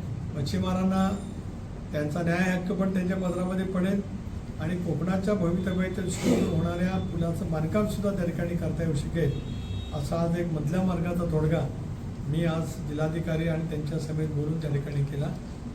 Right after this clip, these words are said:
अपेक्षा असं आहे की जिल्हाधिकाऱ्यांकडनं कार्यवाही होईल आणि मग, अ,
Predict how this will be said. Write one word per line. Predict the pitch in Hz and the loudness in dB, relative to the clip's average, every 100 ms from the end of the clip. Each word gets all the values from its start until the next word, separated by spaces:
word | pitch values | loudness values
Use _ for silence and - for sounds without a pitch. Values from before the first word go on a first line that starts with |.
| - | -8
अपेक्षा | - 214 196 175 | 0 2 2 2
असं | 156 170 | 0 0
आहे | 165 | -2
की | 175 | -2
जिल्हाधिकाऱ्यांकडनं | 156 156 156 165 156 156 156 156 160 | 0 2 2 0 -2 0 0 0 0
कार्यवाही | 151 - 143 156 156 151 | -2 -2 0 2 2 2
होईल | 135 165 208 - - - - - 143 | 2 4 2 0 -6 -8 -8 -8 -4
आणि | 156 | 0
मग, | 165 175 214 | 2 4 4
अ, | - 196 190 | 0 -4 -4